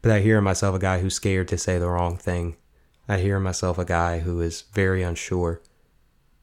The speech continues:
of what it is he wants this podcast, this show, this audio archive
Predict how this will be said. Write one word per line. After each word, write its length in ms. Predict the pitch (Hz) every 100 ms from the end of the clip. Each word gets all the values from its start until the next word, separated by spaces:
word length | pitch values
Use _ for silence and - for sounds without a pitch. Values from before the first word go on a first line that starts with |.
| _
of 200 | 113 98
what 200 | 101 101
it 100 | 98
is 180 | 95 92
he 100 | 101
wants 380 | 90 90 85 -
this 400 | 98 87 - - _ _ _ _
podcast, 760 | - 107 95 - 92 85 80 -
this 160 | 92
show, 540 | - - - 90 85 - _ _ _ _ _ _
this 460 | - 98 - - - - - _ _ _ _ _ -
audio 460 | 113 104 101 95 92
archive 680 | 90 90 92 87 82 80